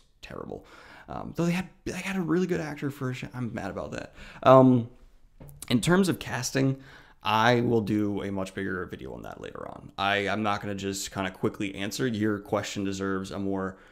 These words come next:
well put together response. I did a joke Wheel of Time casting thing, uh, that was mixed, <laughs> mixed received. Some people thought it was great.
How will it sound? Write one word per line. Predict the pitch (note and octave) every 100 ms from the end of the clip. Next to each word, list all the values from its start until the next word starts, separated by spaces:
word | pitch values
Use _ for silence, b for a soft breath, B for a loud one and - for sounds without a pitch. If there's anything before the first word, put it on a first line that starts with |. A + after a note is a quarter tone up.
| B
well | - A2 G#2+
put | G#2+
together | G#2 G2 F#2+ F#2
response. | F#2 - - G2 F#2 -
I | -
did | G#2 G2 B2 A#2
a |
joke | A2 - A2 G#2+ - - - A2
Wheel | G#2+ G#2
of | G#2
Time | G#2 G2 G2
casting | G2+ F#2+ - - F#2+ F#2+ - b b b
thing, | - G#2+ G2 G2 G2 -
uh, | F2+ E2+
that | F#2 F2
was | F#2 F2+ F#2
mixed, | G2+ G#2 A#2 - - - C#3
<laughs> | - -
mixed | - - C#3 -
received. | B2+ - - B2+ C3+ C#3+
Some | - A2
people | G#2+ G#2+
thought | G#2
it |
was | G#2+
great. | - A2 A2